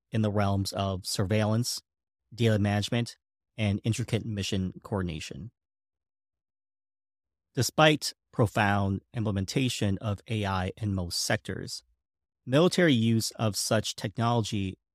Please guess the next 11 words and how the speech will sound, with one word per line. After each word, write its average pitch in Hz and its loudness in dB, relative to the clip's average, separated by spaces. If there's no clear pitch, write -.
stirs 151 2
apprehension 101 -4
over 98 -6
unintended 113 2
outcomes 85 -8
and 98 -2
triggering 117 2
an 104 -4
A 113 0
I 98 0
arms 95 -4